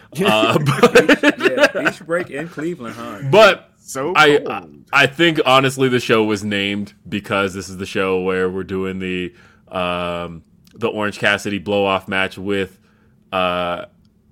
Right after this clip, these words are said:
Speaker 2: with Adam Cole. And it, it, maybe I'm wrong here, but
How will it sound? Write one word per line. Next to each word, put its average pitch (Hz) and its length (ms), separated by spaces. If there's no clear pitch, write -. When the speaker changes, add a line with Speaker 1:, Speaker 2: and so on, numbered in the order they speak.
Speaker 2:
with 92 580
Adam 104 240
Cole. 104 440
And 98 920
it, 107 80
it, 104 480
maybe 92 260
I'm 143 120
wrong 202 240
here, 269 240
but 131 340